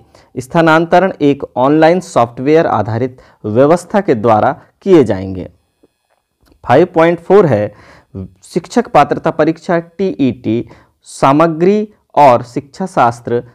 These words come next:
दोनों के संदर्भ में बेहतर परीक्षण सामग्री को विकसित करने के लिए मजबूत किया जाएगा। स्कूल शिक्षा के सभी स्तरों, बुनियादी, प्रारंभिक,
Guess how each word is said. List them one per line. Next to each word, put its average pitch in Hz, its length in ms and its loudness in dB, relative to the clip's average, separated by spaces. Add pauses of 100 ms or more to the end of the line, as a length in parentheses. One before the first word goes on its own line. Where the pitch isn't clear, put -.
(160)
दोनों 165 400 2
के 190 180 -2
संदर्भ 143 480 0
में 151 320 -2
बेहतर 139 360 0
परीक्षण 123 480 -4
सामग्री 120 640 -2 (440)
को 127 180 2 (360)
विकसित 147 400 -4
करने 123 360 2
के 113 180 -4
लिए 117 440 -2 (260)
मजबूत 127 480 -2
किया 123 300 0
जाएगा। 95 480 -2 (440)
स्कूल 170 400 -2
शिक्षा 190 340 -2
के 190 160 0
सभी 156 360 0
स्तरों, 180 400 -2 (340)
बुनियादी, 143 680 0 (400)
प्रारंभिक, 143 640 0